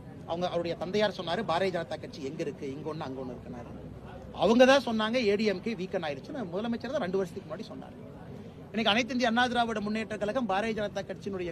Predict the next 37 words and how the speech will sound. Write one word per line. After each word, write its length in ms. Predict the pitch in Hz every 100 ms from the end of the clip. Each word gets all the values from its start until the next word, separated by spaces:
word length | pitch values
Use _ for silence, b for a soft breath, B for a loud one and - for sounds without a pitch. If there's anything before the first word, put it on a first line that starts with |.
| 170
கூட்டணியை 340 | 175 170 202 254 233
ஏன் 120 | 247
சொல்றாங்கன்னா 440 | 175 180 156 131 - - -
எனக்கு 160 | - 226
புரியல. 240 | 220 156 - - - - -
நான் 160 | 165 208
திரும்ப 240 | 220 285 269
திரும்ப 200 | 247 240 -
சொல்றதுங்கன்னா, 460 | 185 170 156 175 208
இன்னைக்கு 240 | 185 233 247
நான் 120 | 180 151
சொல்றது 340 | 139 127 160 - - - - - - - - - - - - 214
விஷன் 400 | 254 - 359 349 233
என்ன 100 | 226
இருக்குன்னு 300 | 214 196 196
தான் 120 | 254 214
நான் 120 | 160
கேக்குறேங்கண்ணா. 380 | 147 143 135 127
இப்ப 100 | 139 135
எங்க 160 | 180 185
கூட்டணியா 340 | 202 208 202 185
இருந்தாலும் 320 | 170 190 269
விஷன் 240 | 175 240 196
மக்கள்கிட்ட 300 | 156 160 -
கொடுக்கணும், 360 | 147 139 143 143 -
சகோதரர் 340 | 147 170 165 147
விஜயா 220 | 156 202 175
இருந்தாலும் 320 | 160 165 160
விஜய் 240 | 143 160 - 143
விஷன் 240 | 135 175 135
கொடுக்கணும், 340 | 131 131 143 B B B - -
சகோதரர் 400 | 170 190 170 -
சீமான் 320 | 214 214 202
அண்ணா 160 | 175 160
இருந்தாலும் 300 | 151 151 208
விஷன் 220 | 147 170 151
கொடுக்கணும். 320 | 127 - -